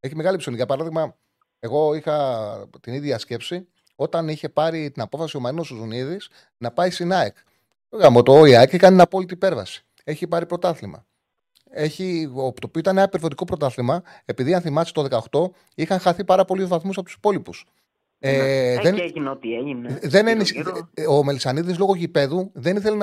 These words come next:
Speaker 1: να ενισχύσει παραπάνω. Έφυγαν παίκτες. Πάει να κάνει.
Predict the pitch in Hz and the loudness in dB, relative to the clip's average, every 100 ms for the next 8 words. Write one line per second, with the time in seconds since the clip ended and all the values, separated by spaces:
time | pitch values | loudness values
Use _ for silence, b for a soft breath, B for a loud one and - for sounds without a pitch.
0 | 202 202 196 175 247 - 147 113 104 90 | 0 0 -4 -4 -6 -6 -4 -4 -4 -8
1 | 69 _ b b 135 175 202 208 180 233 | -10 _ b b 0 0 2 0 2 2
2 | - 117 - b b _ _ 262 214 170 | 0 -14 -14 b b _ _ 0 2 0
3 | 139 113 | -2 -4